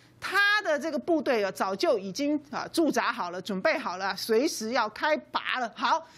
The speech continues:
徐巧芯就说了，“请问三加十一，我负责这件事情，后来是怎么啦？有具体的检讨吗？有惩处吗？落跑的市长算是一种负责吗？指挥官弄到一半就跑掉，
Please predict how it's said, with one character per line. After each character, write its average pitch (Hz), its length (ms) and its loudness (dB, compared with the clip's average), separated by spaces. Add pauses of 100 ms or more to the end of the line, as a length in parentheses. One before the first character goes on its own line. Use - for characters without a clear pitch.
(160)
徐 339 220 2
巧 294 180 2
芯 320 220 0
就 330 100 0
说 339 260 4
了 311 200 4 (640)
，“请 294 220 2
问 403 260 2
三 359 300 0
加 349 220 2
十 269 200 -6
一， 285 100 -2
我 202 180 -2
负 269 160 -4
责 208 140 2
这 262 140 0
件 247 140 2
事 247 140 -4
情， 202 140 -2
后 269 140 2
来 220 160 0
是 240 140 -6
怎 214 180 -4
么 185 80 -6
啦？ 254 200 0
有 208 140 -4
具 320 180 2
体 233 120 0
的 233 100 2
检 247 200 0
讨 240 160 -2
吗？ 247 160 2
有 208 140 0
惩 254 200 0
处 269 180 0
吗？ 294 180 2 (340)
落 392 240 4
跑 254 180 -4
的 233 100 -4
市 349 220 -2
长 202 220 -2
算 285 220 0
是 294 100 -4
一 269 60 -4
种 214 160 0
负 320 260 0
责 220 220 2
吗？ 262 180 0
指 208 160 -4
挥 262 100 2
官 294 220 0
弄 311 160 -2
到 294 120 2
一 233 100 -4
半 311 240 -2
就 285 100 -4
跑 - 240 -8
掉， 285 200 2